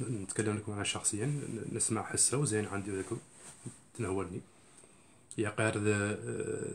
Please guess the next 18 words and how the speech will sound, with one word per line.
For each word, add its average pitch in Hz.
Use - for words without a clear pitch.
ذا 110
اللي 107
نفهم 98
أنا 107
الموريتاني، 101
والله 98
نفهم، 110
والله 107
نفهم 117
له 110
أنا. 135
أنا 104
مناداو 107
مرأة. 95
جات 107
وقالت 107
لهم 95
حافلة. 92